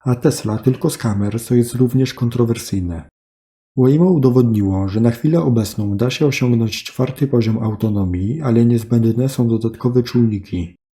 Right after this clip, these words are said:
A Tesla podąża pod prąd, twierdząc, że wystarczą kamery, a te są bardziej narażone, na przykład na warunki zewnętrzne i często mniej dokładne. Tesla używała jeszcze radaru,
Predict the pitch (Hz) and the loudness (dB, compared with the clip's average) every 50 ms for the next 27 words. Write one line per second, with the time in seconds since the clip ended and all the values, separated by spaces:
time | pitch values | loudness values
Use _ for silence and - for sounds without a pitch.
0 | _ _ _ _ _ _ _ - 127 120 120 - 151 143 - - 131 127 131 131 | _ _ _ _ _ _ _ -2 -2 -2 0 0 -2 -2 0 0 0 0 2 2
1 | 131 123 120 135 139 139 147 139 143 139 - - - 113 104 104 113 - - - | 2 2 4 4 4 4 2 2 2 -2 -2 0 -2 -2 -2 -2 -4 -6 -12 -12
2 | - - 131 127 113 107 101 113 120 135 139 - 131 113 113 113 120 117 - - | -2 2 2 4 4 2 0 0 0 0 -2 -2 -4 -2 0 2 0 0 0 0
3 | 127 131 127 - - 131 123 120 123 117 104 101 98 90 85 85 87 - _ _ | -2 -4 -2 -2 -2 -2 -2 0 0 0 0 -2 -4 -4 -6 -10 -10 -12 _ _
4 | - 120 120 123 - 131 117 117 117 - 120 117 110 120 120 120 123 143 143 135 | -2 -2 -2 0 2 2 2 2 0 0 0 0 2 0 0 0 2 2 2 2
5 | 131 123 120 113 104 104 104 98 95 92 95 95 101 107 104 - - 143 143 - | 2 2 2 0 0 -2 -4 -2 -2 -2 -2 -2 -4 -6 -8 -8 -10 -10 -2 -2
6 | 147 127 117 120 113 113 113 117 117 117 - 117 110 113 104 107 107 110 98 - | -2 0 0 0 0 2 2 0 0 2 0 0 0 0 -2 -2 -4 -4 -6 -8
7 | - - 104 104 110 127 143 - - - 113 - 135 135 123 - - 135 123 117 | -8 -8 -6 -4 -4 -4 -6 -6 -8 -8 -4 -2 -4 -4 -4 -2 0 0 2 2
8 | 120 113 110 117 113 - 104 98 90 85 85 82 80 78 - - _ _ _ _ | 2 2 0 -2 -4 -4 -6 -6 -6 -6 -8 -8 -10 -10 -12 -16 _ _ _ _
9 | _ _ _ _ _ _ _ _ _ _ _ _ _ _ _ _ _ _ _ _ | _ _ _ _ _ _ _ _ _ _ _ _ _ _ _ _ _ _ _ _
10 | _ _ _ - - 139 135 - - 110 104 107 - - - 120 110 113 120 113 | _ _ _ 0 0 0 0 0 -2 -2 -2 -2 -4 0 0 2 4 4 2 2
11 | 120 131 143 156 143 127 120 - - - 117 113 107 104 95 92 92 87 82 80 | 2 0 0 2 2 0 0 -2 -4 -4 -4 -2 -2 -2 -2 -2 -4 -4 -4 -6
12 | 80 76 | -8 -10